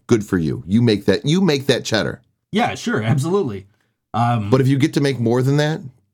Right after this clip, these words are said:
Speaker 1: choose making more.
Speaker 2: I can't agree more.
Speaker 1: <laughs>
Speaker 2: I, I am absolutely with you. Like, I'm delivering jobs late because I have to work, and, like, I can't work on them at work except for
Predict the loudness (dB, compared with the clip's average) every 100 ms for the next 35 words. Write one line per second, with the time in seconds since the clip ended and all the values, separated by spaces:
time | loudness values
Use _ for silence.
0 | _ 0 2 4 0 2 0 -2 -6 -14
1 | _ -4 0 2 0 -4 _ _ -12 -4
2 | -2 0 0 2 2 0 0 0 2 2
3 | 0 -2 0 0 0 0 0 0 0 0
4 | 0 2 2 2 2 2 2 -2 -8 _
5 | _ _ -2 0 0 -4 -14 _ _ _
6 | _ _ _ _ _ _ -2 0 0 0
7 | 0 -2 0 0 0 0 -2 -4 -6 -6
8 | -10 -12 -10 -6 -6 -4 -6 -6 -10 -12
9 | _ _ -10 -8 -4 -2 -2 -6 -8 -6
10 | -6 -8 -4 -4 -4 -4 -4 -2 -2 0
11 | 0 -2 -4 -2 -2 -2 -4 -8 -6 -6
12 | -2 0 0 -4